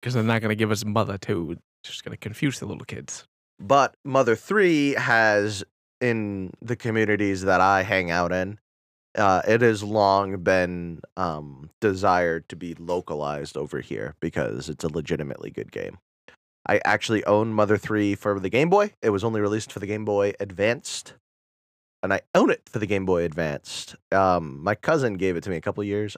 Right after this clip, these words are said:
Speaker 2: ago for Christmas, and it's great. I adore it.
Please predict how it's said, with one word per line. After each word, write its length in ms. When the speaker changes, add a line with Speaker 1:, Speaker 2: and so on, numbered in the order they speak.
Speaker 2:
ago 380
for 140
Christmas, 600
and 440
it's 240
great. 300
I 140
adore 320
it. 120